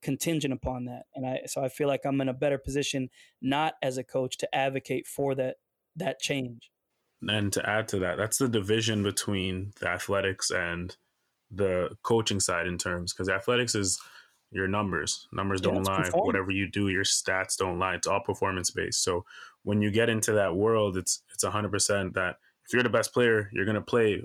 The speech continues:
Speaker 2: all nonsense aside, whatever goes on. If you're the best player at that time, they're gonna find a way to get you on the field. But once
Speaker 1: Right.
Speaker 2: that's done and it's time to go into that, now let's say, not to say corporate world, but that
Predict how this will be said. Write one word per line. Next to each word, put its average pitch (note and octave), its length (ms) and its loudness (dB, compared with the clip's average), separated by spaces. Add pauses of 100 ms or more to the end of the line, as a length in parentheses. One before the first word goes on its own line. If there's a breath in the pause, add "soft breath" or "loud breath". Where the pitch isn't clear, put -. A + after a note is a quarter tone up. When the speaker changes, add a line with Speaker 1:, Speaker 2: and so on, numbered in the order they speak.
Speaker 2:
all G2+ 180 4
nonsense G2 580 2
aside, F#2 460 2
whatever F#2 360 0
goes F2 260 -2
on. F2+ 240 0
If D#2+ 100 -14
you're F#2 100 2
the E2 60 -6
best F2 240 -2
player F#2+ 320 0 (380 loud breath)
at G2 160 -2
that F#2 180 -2
time, F#2+ 280 -2
they're F#2 120 -2
gonna F#2 220 -2
find F#2 200 -2
a F2+ 60 -2
way F#2 120 0
to F2+ 60 0
get - 200 -8
you F2+ 60 -4
on F2 60 -4
the F2 60 -6
field. F2+ 320 -4
But - 140 -6 (500 soft breath)
once A2+ 220 2
Speaker 1:
Right. D3+ 80 4
Speaker 2:
that's B2 240 2
done A2+ 320 2
and G#2 120 2
it's G2 220 0
time G#2 480 0 (120)
to F#2 440 0 (480)
go A2+ 200 2
into G#2 300 2
that, G2+ 340 0 (160)
now G2 260 2
let's G2 200 2
say, F#2+ 420 0
not G2 200 -2
to - 60 -2
say F2+ 160 -2
corporate C3 380 2
world, F#2 260 2
but D#2 140 -8
that F#2+ 180 0